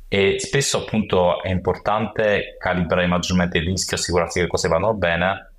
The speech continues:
perché non è un'azienda radicata, un'azienda pubblica, dove chiaramente se una cosa va male, allora ci sono risorse infinite, diciamo,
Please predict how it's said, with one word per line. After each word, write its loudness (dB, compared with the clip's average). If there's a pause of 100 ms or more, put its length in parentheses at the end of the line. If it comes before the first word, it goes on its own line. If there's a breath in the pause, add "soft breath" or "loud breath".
perché -2
non 2
è 4
un'azienda 2
radicata, 0
un'azienda 0
pubblica, 0
dove 0
chiaramente -2
se -2
una 2
cosa 0
va 2
male, 2
allora 0
ci -4
sono 0
risorse -2
infinite, 2
diciamo, 0